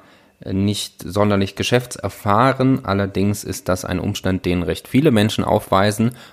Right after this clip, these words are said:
und damit reicht es nicht aus, um hier von Unerfahrenheit zu sprechen. Das muss schon deutlich darüber hinausgehen.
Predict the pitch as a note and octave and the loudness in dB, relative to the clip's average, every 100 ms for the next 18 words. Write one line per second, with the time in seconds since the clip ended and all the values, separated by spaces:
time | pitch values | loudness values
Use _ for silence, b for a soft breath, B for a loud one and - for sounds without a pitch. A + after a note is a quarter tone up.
0 | B G2 F#2+ G2 F#2 E2+ G2 - - - | B 0 2 2 2 2 2 0 -6 -2
1 | F#2 A#2+ - - G2 G2+ G#2+ - F#2+ G2+ | 2 2 0 -2 2 2 0 -6 -4 -2
2 | F#2+ G2 - G2 G#2+ A#2+ E2+ - E2+ E2+ | -2 -4 -2 -2 2 2 2 -2 -2 -2
3 | D#2+ D#2+ - E2 - - E2+ - A2+ B2 | -4 -4 -6 -10 -10 -4 -4 0 -2 0
4 | F#2+ - F#2+ - F#2 F#2 B B B - | -2 0 -2 0 0 0 B B B 0
5 | F2+ F#2 - E2+ E2+ F#2 F#2 E2 F#2 - | 0 2 0 0 0 0 2 4 2 0
6 | - - F#2 | -8 -10 -10